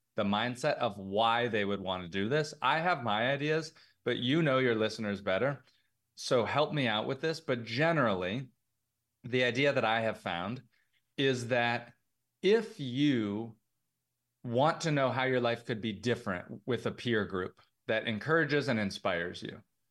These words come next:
I have found that many people hang out with the same people and they talk about the same things all the time. I am obsessed with meeting new people who challenge and inspire me. And I'm always looking to meet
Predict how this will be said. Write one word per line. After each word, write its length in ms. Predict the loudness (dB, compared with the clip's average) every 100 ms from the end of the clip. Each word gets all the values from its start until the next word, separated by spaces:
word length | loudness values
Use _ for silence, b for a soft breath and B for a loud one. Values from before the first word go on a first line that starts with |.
| _ _
I 160 | -2 0
have 180 | 0 0
found 280 | 0 2 0
that 140 | 0
many 240 | 0 -2
people 400 | -2 -4 -2 -2
hang 280 | -2 -2 0
out 180 | 0 -2
with 120 | -6
the 80 | -6
same 280 | -4 -2 -2
people 440 | -2 -2 0 0
and 100 | 0
they 80 | -2
talk 260 | 0 -2 0
about 220 | -4 -4
the 60 |
same 280 | -8 -4 -4
things 320 | -2 -4 -2
all 140 | -2 -2
the 80 | -4
time. 340 | -8 -10 -12 _ _ _ _ _
I 120 | -2 0
am 140 | 0
obsessed 500 | 0 0 0 0 -2
with 140 | -4
meeting 300 | -2 0 0
new 100 | 0
people 360 | -2 -2 0 0
who 120 | -2
challenge 520 | -4 -2 0 0 0
and 120 | -2 -4
inspire 480 | -8 -4 -2 0 -2
me. 260 | -2 -6 -10 _ _ _ _ _ _ _ -4
And 140 | 0
I'm 160 | 0 0
always 440 | 4 6 6 4 2
looking 320 | -2 -2 -2
to 80 | -2
meet 340 | -2 -4 -8